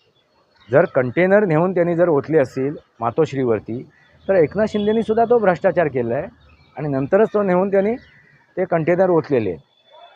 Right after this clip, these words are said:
कुठून तरी माया गोळा केली असणार ना एकनाथ शिंदेने, तो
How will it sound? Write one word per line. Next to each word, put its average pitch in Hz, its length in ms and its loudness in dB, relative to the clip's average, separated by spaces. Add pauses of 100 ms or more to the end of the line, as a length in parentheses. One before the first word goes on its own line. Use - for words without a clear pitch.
(480)
कुठून 190 320 2
तरी 208 100 6
माया 190 260 4
गोळा 185 200 4
केली 180 260 0
असणार 143 280 -4
ना 180 100 -10 (220)
एकनाथ 135 240 -10
शिंदेने, 117 360 -8 (640)
तो 156 40 -2